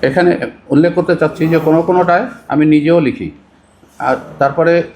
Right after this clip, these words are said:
যখন আমি আর লিখতে পারতেছি না, তখন তারা কয়, "খালি স-, খালি সই, খালি স্বাক্ষর করে দেন, শুধু স্বাক্ষর করে দেন।" এইভাবে আমি ভীত সন্ত্রস্ত হয়ে, আর তখন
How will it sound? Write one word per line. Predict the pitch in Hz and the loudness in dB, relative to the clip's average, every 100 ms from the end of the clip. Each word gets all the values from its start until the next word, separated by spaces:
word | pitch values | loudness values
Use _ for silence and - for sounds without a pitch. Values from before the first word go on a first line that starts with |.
| - - | -18 -6
যখন | 139 156 160 | 0 0 2
আমি | 143 165 | 2 2
আর | 165 | 2
লিখতে | 151 147 170 | 0 -2 -2
পারতেছি | 165 160 170 | -2 -2 0
না, | 175 | 0
তখন | 151 151 | 0 0
তারা | 160 156 | 0 0
কয়, | 170 165 - - - - | 0 -2 -6 -20 -20 -2
"খালি | 170 | 0
স-, | 165 - - - - - - - | 0 -6 -14 -14 -14 -14 -16 -4
খালি | 170 170 | -2 0
সই, | 185 165 - - | 2 0 -2 -10
খালি | - 175 | -6 -4
স্বাক্ষর | - 160 175 | -4 -4 -4
করে | 151 127 | -2 -2
দেন, | 92 82 - - _ _ _ | -2 -6 -10 -20 _ _ _
শুধু | - 170 | -4 -2
স্বাক্ষর | - 165 - | -2 -4 -4
করে | 143 131 | -2 -2
দেন।" | 90 80 - - - - - - - | -2 -6 -10 -20 -20 -20 -20 -20 -4
এইভাবে | 135 143 156 175 185 | -2 0 0 0 -2
আমি | - 127 131 | -4 -2 -2
ভীত | 135 143 151 | 0 -2 -2
সন্ত্রস্ত | 156 147 156 - | 0 0 -2 -2
হয়ে, | 175 196 196 - - - - - - - - - | 0 0 -4 -14 -20 -20 -20 -20 -20 -20 -20 -12
আর | 107 - | -12 -4
তখন | 127 151 | -2 2